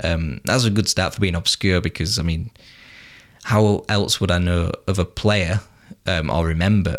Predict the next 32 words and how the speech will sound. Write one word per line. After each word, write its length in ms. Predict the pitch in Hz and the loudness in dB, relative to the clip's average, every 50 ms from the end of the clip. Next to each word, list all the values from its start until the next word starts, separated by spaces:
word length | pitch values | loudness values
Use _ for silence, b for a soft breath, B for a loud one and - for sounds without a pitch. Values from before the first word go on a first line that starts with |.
| - - | -4 -4
of 100 | 87 85 | -4 -4
a 60 | 82 | -4
player 400 | - - - 90 87 85 82 - | -6 -2 -2 0 0 0 0 0
who's 380 | 104 87 80 82 - - - | -2 -2 -2 -4 -4 -6 -8
played 300 | - - - 101 90 87 | -8 -6 -4 -2 -2 0
one 120 | 90 92 98 | 0 0 0
hundred 260 | - 143 156 151 147 | 0 0 0 2 0
and 120 | 135 127 | 0 0
four 200 | - - 117 117 | 0 0 0 0
times 340 | 113 - 120 123 117 104 98 | 0 0 2 2 2 2 0
for 80 | - 90 | 0 -2
Celta 360 | - - 107 104 98 - 92 | 0 2 2 0 0 0 -2
Vigo 340 | 87 92 98 98 92 87 87 | 0 2 2 2 2 0 -2
across 300 | - - - - - - | -4 -4 -4 -2 0 0
seven 320 | - - 113 104 110 98 | 0 0 0 0 0 0
seasons 480 | - - 104 107 104 92 90 87 82 - | 0 2 2 2 2 2 2 0 0 -2
between 440 | - 85 - - 92 85 80 80 - B B B B B B | -4 -4 -2 0 0 0 0 -4 -6 B B B B B B
two 140 | - - 104 | 0 0 0
thousand 360 | - - 107 101 98 - 95 | 2 2 0 0 2 2 0
and 100 | 90 98 | 0 0
six 460 | - - - 98 - - - - - B B B B B - | 0 0 0 0 -2 -4 -8 -12 -12 B B B B B -4
and 160 | 92 92 104 | -4 -4 -2
twenty 340 | - - 98 92 90 - - | 0 0 0 0 0 -4 -4
thirteen? 600 | - - 90 82 76 - - 101 95 87 82 82 - B B B B B B - | 0 0 0 0 0 -2 0 0 2 2 0 -2 -6 B B B B B B 0
Then, 180 | 139 156 156 | 0 0 0
and 280 | - 120 135 123 92 80 | 0 0 -2 -2 -2 -2
then 240 | 104 110 123 135 131 | 0 4 6 6 6
went 180 | 123 117 113 - | 6 6 4 2
on 240 | - 107 101 90 87 | 2 2 2 2 0
to 120 | - - | -2 -2
such 500 | - - - 120 - - - - - - _ _ _ _ | 0 0 0 0 0 -2 -4 -4 -4 -10 _ _ _ _
places 640 | - 117 117 113 104 95 - - 85 82 - - | 0 2 4 4 4 2 2 0 -2 -2 -2 -4